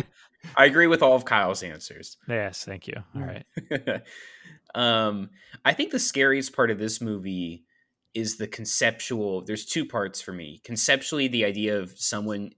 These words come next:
Speaker 1: being, being able to, like, take over your life or take
Speaker 2: Mm-hmm.
Speaker 1: over the life of someone you love is scary. And I think of the moment where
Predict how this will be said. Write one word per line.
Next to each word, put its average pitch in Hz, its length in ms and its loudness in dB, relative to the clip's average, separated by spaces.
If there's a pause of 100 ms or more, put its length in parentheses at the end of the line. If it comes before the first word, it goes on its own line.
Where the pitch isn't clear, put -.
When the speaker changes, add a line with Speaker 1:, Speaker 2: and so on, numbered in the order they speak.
Speaker 1:
being, 104 480 -8 (100)
being 117 160 -2
able 107 200 -2
to, 101 40 -4
like, 85 180 -4
take 123 300 -6
over 110 220 -4
your 95 240 -6
life 92 580 -10 (260)
or 87 600 -6 (460)
take 113 220 -4
Speaker 2:
Mm-hmm. 110 80 -2
Speaker 1:
over 98 120 -6
the 92 140 -4
life 92 280 -4
of 90 60 -12
someone 95 280 -8
you 85 120 -12
love 82 460 -6 (200)
is 85 160 -6
scary. 73 600 -6 (580)
And 107 360 -6 (180)
I 110 80 -2
think 147 240 -4
of 139 120 0
the 127 100 2
moment 117 460 -2
where 98 520 -2